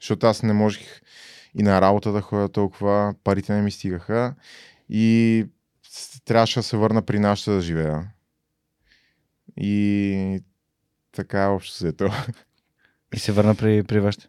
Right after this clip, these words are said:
Speaker 1: Да, и се
Speaker 2: Кога?
Speaker 1: върнах при нашите. Ами това беше... а... в средата на, на дванайсти клас, сигурно, нещо
Speaker 2: Мгм.
Speaker 1: такова.
Speaker 2: Тоест преди миналата година, когато запознахме с теб на финала на Ти иноватор.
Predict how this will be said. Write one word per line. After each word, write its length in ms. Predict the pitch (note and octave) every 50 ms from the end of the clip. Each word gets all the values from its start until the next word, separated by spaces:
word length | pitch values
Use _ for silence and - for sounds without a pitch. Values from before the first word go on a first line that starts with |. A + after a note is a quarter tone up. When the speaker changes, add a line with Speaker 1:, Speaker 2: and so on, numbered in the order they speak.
| _ _
Speaker 1:
Да, 280 | F#2+ F#2 E2+ F#2 F2 G#2
и 40 |
се 60 | G2+ G2+
Speaker 2:
Кога? 100 | G#2+ A2
Speaker 1:
върнах 300 | G2+ G2 G2+ G#2 - -
при 120 | - G2+
нашите. 480 | G2+ G2+ G2+ G2 - - - E2+ E2+ E2+ - _ _ _ - -
Ами 180 | B2 C#3+ D3+ -
това 240 | - - D3 C#3
беше... 300 | A2+ G2+ G2+ - - D3 C#3+ C#3+ C#3+ C#3+ C#3 C3+ C3+ - - _ _ _ _ - _ _ _ _ _ _ _ _ _ _ _
а... 140 | - A2+ A#2 A#2 A#2 A#2+ A#2+ A#2 A2+ A2+ A2+ A#2 A2+ A2+ A2 G#2 - _ _ _ _ _
в 200 | - - - -
средата 520 | - - A2+ A2 G#2 A2 G#2+ G2+ - G2+ G2+
на, 440 | G#2 G#2 G#2 G#2 G#2 G#2 G2+ G2 F#2 - _ _ _ _ _ _ _ _ - A2
на 120 | G2+ F#2+
дванайсти 480 | F2+ F#2 F#2 F#2 F#2+ G2 F#2+ F#2+ - -
клас, 220 | - E2+ D#2+ D#2+
сигурно, 340 | - - - E2 D#2+ D#2+ D#2+
нещо 220 | E2 E2+ E2+ C3 C3
Speaker 2:
Мгм. 100 | B2+ A#2+
Speaker 1:
такова. 240 | A2+ A#2+ C3+ F2+ F2 - _ _ _ _ _ _ _ _ _ _ _ _ _ _ _ _ _ _ _ _ _ _ - - _ _
Speaker 2:
Тоест 320 | - A2 A2 A2+ - - _ _
преди 360 | B2 A2+ G#2 G2+ A2+ A#2+ A2+
миналата 360 | A2 A#2+ A#2+ A#2+ A#2 A2 A2+
година, 240 | G#2 G#2 A2 A2 G#2+
когато 180 | - G#2+ G#2
запознахме 460 | F#2+ G#2 - G2 F#2+ G#2 G2 G#2 G2+ F#2
с 40 |
теб 140 | - G#2 F2+
на 100 | F#2+ G2
финала 340 | F2 - G2 F#2 F#2 F#2 F2+
на 120 | F2 E2+
Ти 100 | - -
иноватор. 560 | F#2+ F2+ F2 E2 E2+ E2+ E2 - G#2+ A#2 A#2